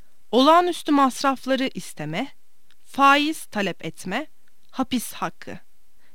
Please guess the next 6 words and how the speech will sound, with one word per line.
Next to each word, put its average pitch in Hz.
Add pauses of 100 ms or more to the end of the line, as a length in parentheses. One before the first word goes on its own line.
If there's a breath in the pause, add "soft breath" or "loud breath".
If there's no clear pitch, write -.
Yanıt 254 (500)
D'dir. 190 (800)
Tacirin 254
kârından 233
pay 220
isteme. -